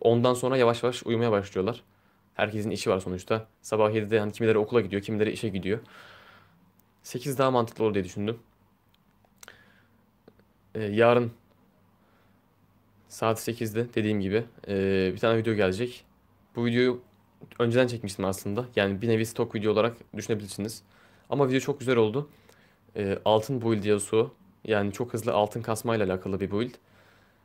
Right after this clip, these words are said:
Dakika yirmi beşte full build olan bir, e, video.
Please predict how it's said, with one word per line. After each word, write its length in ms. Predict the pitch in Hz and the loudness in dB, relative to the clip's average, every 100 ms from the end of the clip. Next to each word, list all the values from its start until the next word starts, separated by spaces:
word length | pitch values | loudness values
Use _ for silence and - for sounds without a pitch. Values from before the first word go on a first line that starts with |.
| _ _ _ _ - | _ _ _ _ -2
Dakika 260 | 117 131 | 0 2
yirmi 240 | 120 120 120 | 2 4 2
beşte 200 | 117 120 | 0 -4
full 280 | - 120 | -4 -2
build 180 | 117 107 | 0 -2
olan 400 | 82 110 113 101 | -2 0 0 -2
bir, 100 | 92 - _ _ - | -6 -8 _ _ -10
e, 180 | 98 95 | -6 -6
video. 280 | 92 98 | -2 -2